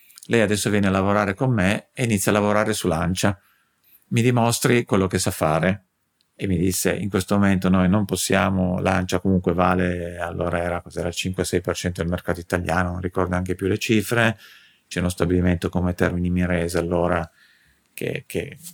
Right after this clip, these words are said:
era ancora in piedi e che in quel momento non poteva essere affrontato, quindi mi disse: "Comunque lei viene a lavorare con me." <laughs> "Mi dimostri cosa sa fare su Lancia." Così passai un anno lì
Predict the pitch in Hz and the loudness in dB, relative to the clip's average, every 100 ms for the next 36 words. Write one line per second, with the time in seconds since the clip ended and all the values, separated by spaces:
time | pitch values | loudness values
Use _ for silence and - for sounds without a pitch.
0 | _ _ _ 220 92 90 87 95 90 90 | _ _ _ -6 0 0 0 0 2 2
1 | 92 127 - 110 95 101 131 156 _ _ | 4 4 4 4 4 4 2 2 _ _
2 | _ - 92 92 90 87 90 98 92 92 | _ -10 -8 -6 -4 -2 0 2 0 0
3 | 85 85 85 85 82 85 90 90 98 95 | -2 -2 -4 -4 -4 0 0 0 0 -2
4 | 131 139 98 92 101 104 85 85 82 - | 0 -2 2 2 2 0 0 -2 -2 -2
5 | 82 82 - - 101 92 101 113 104 92 | -2 -2 -6 0 2 2 2 4 4 4
6 | 90 92 - 92 90 - - - - - | 4 2 2 0 0 -2 -6 -10 -2 -2
7 | - - - - - - - 131 - - | -2 -14 -12 -14 -16 -18 -4 -4 -4 -10
8 | - - 139 156 135 160 131 127 113 - | 0 2 4 6 4 2 2 2 2 0
9 | 107 104 107 80 85 85 95 95 139 139 | 0 0 -2 -2 -2 -6 -8 -8 -2 0
10 | 95 92 98 104 110 113 127 123 110 - | 0 0 2 2 2 2 2 4 2 0